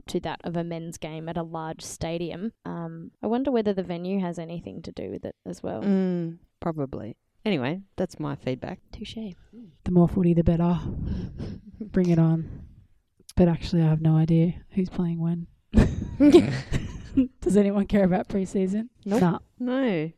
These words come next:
Speaker 1: Nope.
Speaker 3: Seriously.
Speaker 1: What,
Speaker 3: But
Speaker 1: pre-season?
Speaker 3: Yeah.
Speaker 2: I barely care about the actual season, but s-,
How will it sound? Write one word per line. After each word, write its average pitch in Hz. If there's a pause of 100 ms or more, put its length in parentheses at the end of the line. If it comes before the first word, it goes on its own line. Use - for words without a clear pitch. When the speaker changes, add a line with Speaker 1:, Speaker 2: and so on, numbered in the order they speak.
Speaker 1:
Nope. 247 (320)
Speaker 3:
Seriously. 180 (180)
Speaker 1:
What, 254
Speaker 3:
But 220
Speaker 1:
pre-season? 294 (140)
Speaker 3:
Yeah. - (400)
Speaker 2:
I 208
barely 202
care 147
about 143
the -
actual 139
season, 131
but -
s-, -